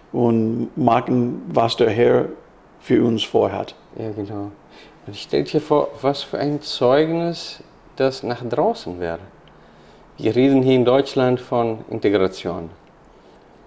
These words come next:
Speaker 2: Wichtig das ist, dass man, äh, miteinander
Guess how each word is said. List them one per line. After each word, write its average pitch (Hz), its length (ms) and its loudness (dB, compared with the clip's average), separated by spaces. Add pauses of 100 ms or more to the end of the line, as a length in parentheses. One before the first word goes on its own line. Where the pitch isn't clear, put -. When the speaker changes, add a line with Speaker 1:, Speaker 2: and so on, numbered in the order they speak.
(120)
Speaker 2:
Wichtig 120 520 -2
das 107 220 4
ist, 117 340 2
dass 104 220 0
man, 110 340 0
äh, 107 420 2
miteinander 107 920 2